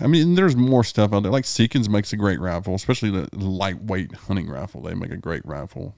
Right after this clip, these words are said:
They tend to shoot really well and whatnot. And it's gonna be around that twenty-five hundred mark and all that. Uh, one I've totally forgot to even mention is, uh, Sig.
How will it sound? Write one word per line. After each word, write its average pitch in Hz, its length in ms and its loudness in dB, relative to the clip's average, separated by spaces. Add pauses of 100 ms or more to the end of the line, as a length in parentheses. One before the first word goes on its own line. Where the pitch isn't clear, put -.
They 98 80 -10
tend 95 240 -2
to 95 60 -4
shoot 90 220 -4
really 78 200 -8
well 69 240 -10
and 60 240 -14
whatnot. - 540 -12 (880)
And 107 100 4
it's 107 120 4
gonna 107 140 4
be 95 160 0
around 80 260 -6
that 73 280 -12 (180)
twenty-five 87 460 -6
hundred 80 220 -8
mark 71 360 -12
and 110 240 -16 (400)
all 87 140 -8
that. 60 340 -14 (1120)
Uh, 104 220 2
one 117 340 6
I've 117 260 2
totally 117 480 0 (240)
forgot 98 440 -2
to 110 80 -2
even 95 220 -2
mention 104 420 -2
is, 101 600 -4 (2250)
uh, 90 380 -4 (1800)
Sig. 101 420 0